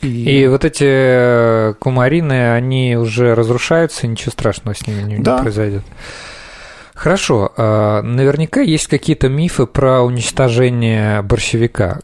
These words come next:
Speaker 2: к-, способы, которые работают и которые не работают. Вот я хотел бы их разобрать, а, потому что мне сейчас в голову пришло, что, допустим, человек может подумать, вот надо эти зонтики собрать и, например,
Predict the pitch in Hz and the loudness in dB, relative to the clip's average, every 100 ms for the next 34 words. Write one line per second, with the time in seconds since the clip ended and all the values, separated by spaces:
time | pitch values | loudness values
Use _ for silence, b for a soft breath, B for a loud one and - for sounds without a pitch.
0 | - - - - 160 - 131 - 127 135 | -8 -6 -4 -2 -2 0 -2 -2 0 2
1 | 123 120 120 170 - 120 120 - 123 127 | 4 2 2 0 0 -2 -4 -2 0 2
2 | 120 107 95 92 104 - - 143 - - | 2 2 0 -2 -4 -6 -2 -2 -2 -2
3 | 131 120 117 120 113 127 139 208 233 B | 0 0 -2 0 0 2 2 0 -4 B
4 | B B B - 117 113 - - 139 135 | B B B -4 -2 -2 -4 -4 -4 -2
5 | 127 131 143 120 107 117 - 196 196 - | -2 2 2 4 2 0 0 -2 -2 -2
6 | 123 117 113 - 123 120 - 143 139 123 | 0 0 -2 -2 -4 -4 -2 0 0 -2
7 | 117 - 123 117 107 95 - 120 120 113 | -2 0 0 0 -2 -4 -6 -2 0 -2
8 | - 113 120 110 - - 127 131 208 - | -2 0 0 -2 -8 -4 0 0 0 -2
9 | 123 113 127 139 151 | -6 -2 0 0 0